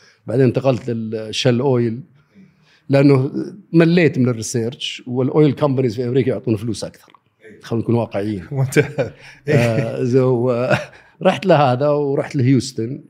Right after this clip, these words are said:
Speaker 1: كان كل اكثر ربعي في الش-، الساحل الشرقي، الايست كوست في امريكا، ينظرون ال-، اهل ال-، الجنوب ب-، ب-، وط-،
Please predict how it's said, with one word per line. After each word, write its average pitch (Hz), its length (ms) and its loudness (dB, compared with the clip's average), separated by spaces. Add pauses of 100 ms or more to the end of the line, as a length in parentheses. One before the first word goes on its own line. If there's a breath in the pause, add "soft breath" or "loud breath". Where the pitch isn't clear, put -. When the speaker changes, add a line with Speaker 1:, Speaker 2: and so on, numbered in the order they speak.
(100)
Speaker 1:
كان 135 140 -2
كل 170 200 2
اكثر 147 240 0
ربعي 131 340 0
في 123 100 -8
الش-، 113 560 -8
الساحل - 420 -2
الشرقي، 117 520 -2
الايست 113 540 -2
كوست 120 240 -4
في 135 100 -4
امريكا، 151 380 0 (360 soft breath)
ينظرون 147 500 4
ال-، 123 240 0 (480)
اهل 131 240 2
ال-، 131 340 -4
الجنوب 139 640 2 (280)
ب-، - 140 -12 (260)
ب-، 131 680 -2
وط-، 135 380 -6